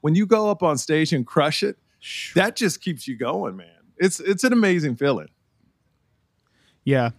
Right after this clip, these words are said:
Speaker 2: that's, that's what, I mean, that is really what keeps performers going is, is being it
Speaker 1: Yeah.
Speaker 2: because, because the director, the producer can't tell you that you did anything wrong. You, like, you look around, you see people cheering, and you're like, "Well,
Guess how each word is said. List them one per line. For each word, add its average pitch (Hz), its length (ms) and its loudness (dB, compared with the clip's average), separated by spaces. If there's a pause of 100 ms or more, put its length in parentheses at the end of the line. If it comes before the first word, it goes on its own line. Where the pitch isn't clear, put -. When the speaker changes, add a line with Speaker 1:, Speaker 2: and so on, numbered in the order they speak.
Speaker 2:
that's, 139 200 0
that's 156 240 2
what, 160 140 4
I 147 40 2
mean, 131 160 8
that 147 160 6
is 123 180 2
really 120 320 4
what 107 220 2
keeps - 580 -4 (880)
performers 110 440 0
going 101 340 0
is, 98 260 -4
is 107 240 -4
being 107 280 2
it 123 100 4
Speaker 1:
Yeah. 190 100 2
Speaker 2:
because, 139 260 4
because 147 480 2 (460)
the 151 120 4
director, 139 720 4
the 127 140 2
producer 135 500 0
can't 143 340 0
tell 139 300 2
you 127 160 2
that 135 100 -2
you 131 80 2
did 139 140 4
anything 135 320 6
wrong. 131 280 6
You, 131 140 6
like, 127 300 2
you 135 180 4
look 139 200 2
around, 131 260 2
you 120 40 6
see 120 200 4
people 117 200 -2
cheering, 135 360 4
and 110 80 2
you're 110 100 2
like, 104 240 -4
"Well, 104 300 0